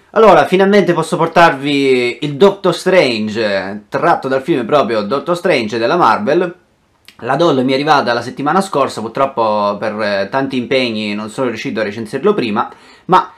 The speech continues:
bando alle ciance, oggi vi porto una delle doll, eh, più belle che abbia mai visto dal vivo. Sono rimasto più che sorpreso quando l'ho tirato fuori dalla scatola,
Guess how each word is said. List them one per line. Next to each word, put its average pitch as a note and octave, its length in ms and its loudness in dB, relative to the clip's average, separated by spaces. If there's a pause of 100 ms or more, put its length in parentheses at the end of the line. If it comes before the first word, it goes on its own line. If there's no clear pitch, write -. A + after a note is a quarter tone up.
(280)
bando F3+ 300 4
alle F#3 140 6
ciance, E3+ 640 2
oggi D3 200 0
vi C#3 100 0
porto C#3+ 320 0
una E3 180 2
delle C3+ 200 0
doll, D3 340 4
eh, A2+ 540 2
più E3+ 200 0
belle C3+ 540 2
che B2 120 -2
abbia A#2+ 320 0
mai C#3 340 2
visto C3+ 420 -4
dal A#2+ 200 -2
vivo. B2 480 -2
Sono B2+ 180 -2
rimasto A2 1300 0
più D#3+ 180 -2
che B2+ 140 0
sorpreso A2 800 -2
quando A2 420 -4
l'ho G#2+ 160 -4
tirato A2+ 300 -4
fuori A2+ 180 -4
dalla A#2 220 -2
scatola, A#2 580 0